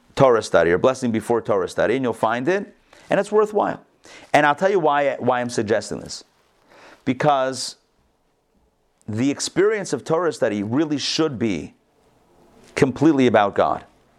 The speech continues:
In other words, it's a moment in time, an experience in where, in which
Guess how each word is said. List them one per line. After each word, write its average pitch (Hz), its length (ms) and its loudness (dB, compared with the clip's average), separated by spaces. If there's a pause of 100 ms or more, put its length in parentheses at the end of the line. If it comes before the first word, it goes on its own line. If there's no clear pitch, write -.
(160)
In 151 100 4
other 147 160 2
words, 135 180 0
it's 110 140 -4
a 143 60 4
moment 139 760 0
in 117 120 0
time, 113 520 0
an 95 80 -2
experience 131 580 -2
in 135 140 -2
where, 165 340 0 (180)
in 143 120 0
which 156 300 -2